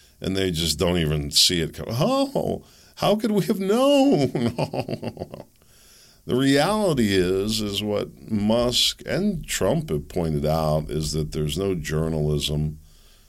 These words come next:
there's no journalist, uh, journalistic response,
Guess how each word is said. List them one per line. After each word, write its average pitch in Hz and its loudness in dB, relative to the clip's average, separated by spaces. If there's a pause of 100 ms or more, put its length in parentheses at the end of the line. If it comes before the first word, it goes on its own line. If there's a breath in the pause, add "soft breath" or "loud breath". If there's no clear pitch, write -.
(140 soft breath)
there's 85 -4
no 92 2
journalist, 85 0
uh, 65 -6 (160)
journalistic 90 -2
response, 76 -2